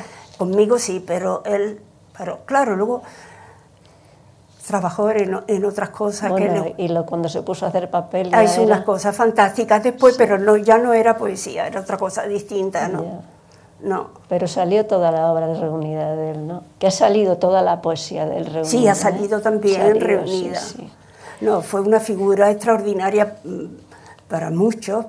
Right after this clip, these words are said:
Speaker 1: para mí, para sus hijos, para, porque, eh, no sé, tenía un mundo especial dentro.
Speaker 2: Era, era un motor, eh, Rafael,
Speaker 1: ¿Cómo?
Speaker 2: que era un motor.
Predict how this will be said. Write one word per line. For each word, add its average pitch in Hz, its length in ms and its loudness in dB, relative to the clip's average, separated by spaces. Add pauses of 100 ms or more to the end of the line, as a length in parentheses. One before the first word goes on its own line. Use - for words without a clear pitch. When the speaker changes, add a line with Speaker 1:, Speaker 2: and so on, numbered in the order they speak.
(100)
Speaker 1:
para 170 220 -2
mí, 233 360 0
para 208 220 2
sus 196 280 -6
hijos, 226 420 -2
para, 185 340 2 (680)
porque, 156 540 -8
eh, - 80 -12 (160)
no - 60 -18
sé, - 180 -12
tenía 208 240 4
un 208 100 4
mundo 208 260 2
especial 190 720 0
dentro. 190 80 -4 (180)
Speaker 2:
Era, 185 120 2
era 196 200 0
un 185 160 -2
motor, 160 400 -4 (160)
eh, 185 120 -10
Rafael, 160 400 -6
Speaker 1:
¿Cómo? 254 120 -2
Speaker 2:
que - 80 2
era 202 140 8
un 240 140 4
motor. 185 400 2